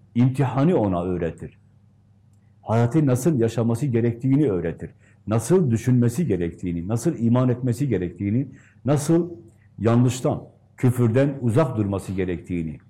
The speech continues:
şirke düşmemesi gerektiğini anlatır. Evet, anlar ki Allah ona doğru düşünmeyi,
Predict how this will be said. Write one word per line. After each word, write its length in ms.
şirke 600
düşmemesi 520
gerektiğini 540
anlatır. 600
Evet, 140
anlar 380
ki 100
Allah 320
ona 380
doğru 340
düşünmeyi, 720